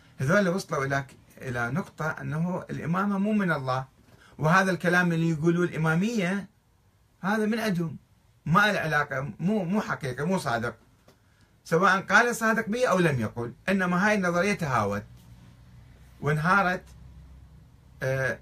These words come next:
آه، في حياة الإمام الصادق. وبدأ الشيعة يكونوا معتدلين، الشيعة اللي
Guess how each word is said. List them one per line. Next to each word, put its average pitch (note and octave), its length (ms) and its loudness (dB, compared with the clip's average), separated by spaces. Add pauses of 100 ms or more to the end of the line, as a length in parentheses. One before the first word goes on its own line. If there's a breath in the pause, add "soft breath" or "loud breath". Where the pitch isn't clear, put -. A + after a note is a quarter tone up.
آه، G#2 480 -4
في F#3 200 -2
حياة E3+ 340 -2
الإمام D3+ 300 -4
الصادق. A2 440 -6 (1600)
وبدأ B2+ 280 -6
الشيعة D3+ 380 -4
يكونوا C3 520 -8
معتدلين، B2 800 -6
الشيعة - 320 -8
اللي E3 260 -2